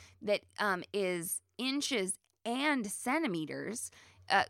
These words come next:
so we, and so we have that grid there too that is square. Um, those must be square half centimeters, okay, is what that is. And then what Mom just said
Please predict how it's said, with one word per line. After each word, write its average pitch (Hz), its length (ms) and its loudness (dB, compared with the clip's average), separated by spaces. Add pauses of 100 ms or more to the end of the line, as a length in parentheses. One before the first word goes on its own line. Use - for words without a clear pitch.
so 240 140 -2
we, 214 200 -2
and 202 260 -4
so - 160 -6
we 190 120 0
have 180 140 2
that 190 200 0
grid 185 320 0
there 190 200 4
too 170 360 -2
that 180 240 -4
is 165 240 -4
square. 175 800 -4 (440)
Um, 147 560 -2 (800)
those 208 260 -2
must 285 220 -4
be 208 140 -4
square 214 400 -2
half 220 320 2
centimeters, 160 760 -6 (180)
okay, 180 280 -4
is 196 100 -8
what 165 160 -6
that 170 200 0
is. - 440 -8 (540)
And 247 180 -4
then 320 460 2
what 247 200 -2
Mom 311 320 2
just 320 240 -2
said 175 300 0